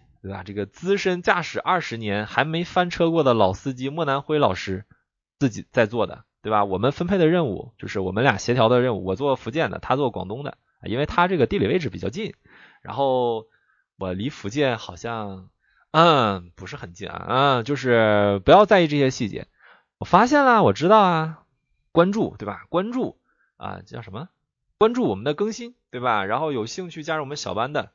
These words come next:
像小蘑菇同学是，这是之前我们小班的同学啊，上次可能是运气不太好。哎呀，这个运气这种事情，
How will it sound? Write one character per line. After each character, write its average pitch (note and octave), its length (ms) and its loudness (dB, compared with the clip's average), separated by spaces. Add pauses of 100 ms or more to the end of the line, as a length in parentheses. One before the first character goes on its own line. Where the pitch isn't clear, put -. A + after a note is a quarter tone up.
(260)
像 B2 220 -10
小 A2+ 100 -10
蘑 A#2+ 160 -8
菇 F#3+ 100 -6
同 D#3+ 140 -10
学 C#3+ 160 -6
是， D3 160 -8
这 C#3+ 200 -10
是 B2+ 280 -4
之 D#3 160 -12
前 A#2+ 240 -6
我 B2 60 -6
们 A2+ 120 -8
小 C#3+ 160 -10
班 A#2 140 -2
的 C3 60 -4
同 A2 180 -14
学 - 220 -12 (300)
啊， - 100 -18
上 D3 200 -4
次 - 140 -12
可 - 160 -14
能 F#2+ 140 -10
是 A#2+ 120 -12
运 C3+ 140 -14
气 - 160 -16
不 G2 80 -14
太 G#2+ 100 -8
好。 - 280 -14 (400)
哎 - 80 -14
呀， - 160 -12
这 G#2+ 80 -18
个 A2+ 80 -14
运 E3 160 -14
气 A#2+ 160 -18
这 A#2+ 40 -16
种 A2 140 -16
事 - 160 -14
情， - 180 -18